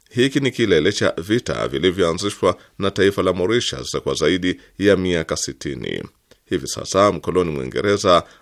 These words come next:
ameondoka kikamilifu Mauritius. Vita vya kupigania ukombozi wa visiwa hivyo kutoka kwa ukoloni wa Uingereza vilianza mwaka elfu tisa mia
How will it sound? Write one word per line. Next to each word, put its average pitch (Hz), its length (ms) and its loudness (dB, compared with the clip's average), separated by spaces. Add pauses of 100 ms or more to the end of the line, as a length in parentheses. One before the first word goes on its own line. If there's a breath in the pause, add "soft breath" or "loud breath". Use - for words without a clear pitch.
ameondoka 92 520 0
kikamilifu 90 640 -2
Mauritius. 98 760 -2 (500 soft breath)
Vita 123 500 0
vya 104 120 2
kupigania 90 560 0
ukombozi 82 760 0
wa 90 300 -2
visiwa 78 480 -4
hivyo 73 420 -2 (280 soft breath)
kutoka 92 500 0
kwa 107 280 0
ukoloni 85 480 0
wa 80 120 2
Uingereza 69 640 -2 (320 soft breath)
vilianza 76 500 -2
mwaka 87 420 0
elfu 85 160 -4
tisa 80 300 -6
mia 80 340 -4